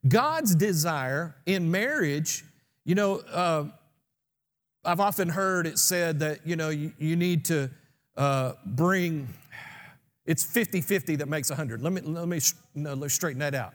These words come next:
In a marriage relationship, it's a hundred plus a hundred equals a healthy marriage relationship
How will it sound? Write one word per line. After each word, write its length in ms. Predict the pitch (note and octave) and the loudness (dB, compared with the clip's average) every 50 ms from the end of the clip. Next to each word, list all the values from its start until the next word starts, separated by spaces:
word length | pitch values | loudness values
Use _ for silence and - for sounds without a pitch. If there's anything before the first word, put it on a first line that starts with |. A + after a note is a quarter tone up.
| - _ - | -16 _ -2
In 140 | F#3+ G3+ | 0 2
a 80 | F#3 E3+ | 2 2
marriage 480 | D#3+ E3 F3+ F#3+ G#3 A#3+ C4 C4 A3+ C#4 | 2 2 2 2 2 0 -2 -2 -4 -4
relationship, 880 | C#4 C#4+ C4+ B3 A3 G3 F3+ - F#3 E3+ D3 - - - D#3+ D3+ B2 A2 - _ _ _ _ _ _ _ _ _ | -6 -4 -2 0 -2 0 -2 -4 -4 -4 -6 -6 -6 -4 -4 -4 -4 -6 -12 _ _ _ _ _ _ _ _ _
it's 260 | - E3+ F3+ D3 - - | 0 0 2 2 2 2
a 120 | D#3+ D3 | 2 0
hundred 600 | B2 D3+ G3 G#3+ A3 A3+ G3+ A#3 A3 A3 A3 F#3+ - - _ _ _ _ | 2 0 0 0 0 -2 0 0 0 0 -2 -4 -10 -16 _ _ _ _
plus 340 | - - F#3+ F#3 D#3+ - - | -2 0 0 2 4 4 4
a 100 | D#3+ D3 | 2 0
hundred 600 | - F#3 G3+ G3+ F3+ D3+ C3 A2+ A#2 G#2+ F2 - _ _ _ _ _ _ _ _ _ | -2 -2 -2 0 0 0 0 0 -2 -4 -6 -10 _ _ _ _ _ _ _ _ _
equals 640 | E3 F#3 F3 C3 - D#3 D3+ C#3 C3+ B2 - - - - - _ - | 2 2 2 2 0 0 0 2 2 0 -2 -2 -4 -14 -20 _ -8
a 140 | - C3+ C#3 | -4 -4 -2
healthy 380 | B2+ D3+ D3+ C#3 - - C#3 B2 | -2 -2 -2 -4 -4 -4 -4 -2
marriage 420 | B2+ C3+ C3 B2+ B2 A#2+ G#2 - | -2 -2 -2 -2 -4 -4 -6 -6
relationship 840 | B2+ A#2+ A#2 A#2+ A#2 G#2+ - - A#2+ G#2+ F#2 - - A#2+ G2 - | -4 -4 -4 -4 -4 -6 -6 -8 -8 -8 -6 -6 -6 -8 -8 -12